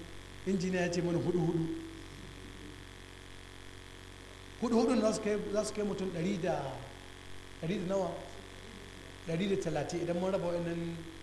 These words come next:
buhuna takwas, buhuna goma sha biyar, mutum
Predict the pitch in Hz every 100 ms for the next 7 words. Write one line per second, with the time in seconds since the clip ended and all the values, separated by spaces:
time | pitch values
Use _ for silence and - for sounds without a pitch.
0 | - 160 185 185 170 - 180 170 - -
1 | - 151 180 185 180 156 147 135 196 180
2 | 170 170 135 202 - - - - - -
3 | - 156 -